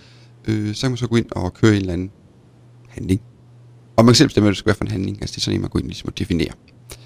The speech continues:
Nu skal du gøre det, nu skal du gøre det, nu skal du gøre det. Øh, det kan være, hvis man smider en fil ind, så skal den omdøbes til noget andet. Det er jo en meget rimelig simpel handling. Det kan også være, at filen, den skal, når den kommer derind, så skal den smides op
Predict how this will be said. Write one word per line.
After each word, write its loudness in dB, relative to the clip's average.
Nu 0
skal -2
du -8
gøre -2
det, -2
nu -6
skal -14
du -20
gøre 0
det, -2
nu -6
skal -4
du -
gøre 6
det. -4
Øh, -12
det 0
kan -10
være, 2
hvis -8
man -4
smider 0
en -12
fil 2
ind, -2
så -10
skal -4
den -12
omdøbes -6
til -10
noget -8
andet. 0
Det -4
er 0
jo -4
en -14
meget -12
rimelig -2
simpel 4
handling. 0
Det 0
kan -2
også -8
være, 4
at 0
filen, 2
den -6
skal, -2
når -6
den -6
kommer -4
derind, 0
så -10
skal -6
den -6
smides 2
op 0